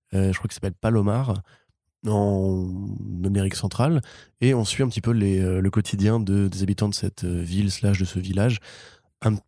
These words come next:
comme avait pu le faire d'ailleurs Hernandez dans, euh, The, The Twilight Children, tu sais, avec, euh, Darwin Cook, chez Vertigo, peu de temps avant la mort de Darwin Cook,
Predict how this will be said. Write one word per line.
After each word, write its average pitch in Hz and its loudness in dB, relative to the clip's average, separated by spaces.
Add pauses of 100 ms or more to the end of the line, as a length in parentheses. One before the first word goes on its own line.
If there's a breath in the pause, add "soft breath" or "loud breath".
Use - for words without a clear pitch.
comme 135 4
avait 113 4
pu 117 -2
le 101 0
faire 117 0
d'ailleurs 104 2
Hernandez 101 0
dans, 101 2
euh, 95 2
The, 98 -2
The 98 2
Twilight 101 2
Children, 104 2
tu 101 -6
sais, 98 -4
avec, 92 -2
euh, 92 0
Darwin 92 0
Cook, 127 -2 (380 soft breath)
chez - -2
Vertigo, 98 0
peu 92 -4
de - -16
temps 92 -2
avant 87 -2
la 92 -6
mort 90 0
de 90 0
Darwin 90 -2
Cook, 123 -2